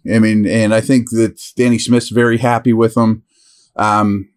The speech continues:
I'm very happy with him. I'm excited about him. I don't think his role needs to grow, but I just wanted to mention him where I do think Jones, Porter, Benton, Washington, all their roles need to grow now. You know, I mean, let's go. I mean, it's time. It's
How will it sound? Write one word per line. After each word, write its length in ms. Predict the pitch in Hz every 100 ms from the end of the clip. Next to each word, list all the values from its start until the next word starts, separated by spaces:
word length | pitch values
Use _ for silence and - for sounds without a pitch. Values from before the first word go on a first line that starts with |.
| _ -
I'm 200 | 123 131
very 220 | 135 131
happy 320 | 127 120 123
with 180 | 113 113
him. 140 | 117 117
I'm 120 | 120
excited 440 | 117 123 113 113
about 340 | 104 117 110 107
him. 280 | 110 107 -
I 100 | 143
don't 140 | 139
think 160 | 143 127
his 180 | 131
role 280 | 107 120 120
needs 280 | 117 113 98
to 120 | -
grow, 540 | 95 95 113 131 151 151 _ _ _ _ _
but 260 | 131 123 127
I 60 |
just 200 | 127 120
wanted 140 | 127 120
to 60 |
mention 380 | 113 117 117 117
him 420 | 120 117 110 104 -
where 180 | 117 113
I 100 | 107
do 220 | 110 120
think 340 | - 120 107
Jones, 560 | - 123 120 117 110 -
Porter, 460 | - 123 113 104
Benton, 540 | 98 117 110 101 104 101
Washington, 960 | 101 107 104 110 92 104 95 90 - - _ _ -
all 200 | 127 123
their 180 | 117 110
roles 380 | 107 107 104
need 160 | 101 104
to 60 | 87
grow 600 | 95 104 98 95 90 - _ -
now. 340 | 107 87 - _
You 100 | -
know, 120 | 104 80
I 40 |
mean, 160 | 87 92
let's 160 | 104
go. 240 | - 92 -
I 100 | 92
mean, 160 | 101 95
it's 180 | 95 -
time. 500 | 120 110 110 104 - _ _ _ _ _ -
It's 460 | 98 - - -